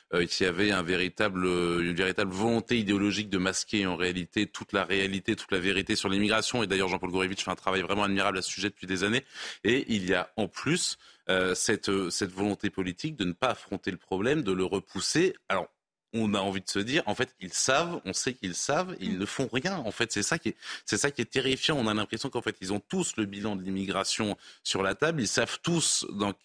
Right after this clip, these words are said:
Speaker 1: quelle situation ils vont affronter, mais il y a toujours cette espèce d'impression systématique,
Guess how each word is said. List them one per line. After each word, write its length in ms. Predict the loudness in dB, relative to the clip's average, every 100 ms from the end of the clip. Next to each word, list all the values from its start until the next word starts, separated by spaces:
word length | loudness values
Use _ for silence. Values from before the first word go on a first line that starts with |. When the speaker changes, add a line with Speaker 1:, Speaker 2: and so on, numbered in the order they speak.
| 0
Speaker 1:
quelle 160 | 0
situation 520 | 2 0 0 0 2
ils 80 | -2
vont 140 | 0 0
affronter, 420 | 0 -4 0 2
mais 160 | 2 0 -4 -6 2
il 40 |
y 40 |
a 40 | 2
toujours 360 | 2 0 0
cette 180 | 0 0
espèce 420 | 0 -2 0 0
d'impression 600 | 2 -2 2 0 2 0 2
systématique, 920 | 2 2 2 2 2 0 -4 -2 -6